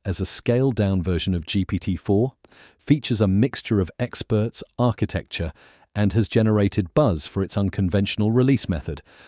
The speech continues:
aligning with Mistral's reputation for non-traditional approaches. Finally, M T N Group is developing an early weather warning system across Africa, powered by artificial intelligence, satellite monitoring,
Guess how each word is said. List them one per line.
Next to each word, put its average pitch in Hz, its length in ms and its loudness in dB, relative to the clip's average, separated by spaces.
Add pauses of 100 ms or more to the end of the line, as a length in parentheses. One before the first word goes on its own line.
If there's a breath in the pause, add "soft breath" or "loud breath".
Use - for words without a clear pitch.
(300 soft breath)
aligning 110 640 2
with 92 240 -2
Mistral's 113 540 0
reputation 87 680 -4 (120)
for - 160 -2
non-traditional 92 760 -2
approaches. - 640 -6 (400)
Finally, 104 560 4 (380 soft breath)
M 151 160 4
T 143 180 2
N 117 140 2
Group 117 260 2
is 101 100 0
developing 101 640 0
an 95 220 -2
early 131 320 4
weather 110 240 2
warning 92 380 0
system 85 340 -4
across 85 320 -2
Africa, 82 480 -6 (460 loud breath)
powered 135 400 0
by 107 180 0
artificial 104 500 -2
intelligence, 117 720 -2 (240 soft breath)
satellite 107 560 0
monitoring, 90 540 -2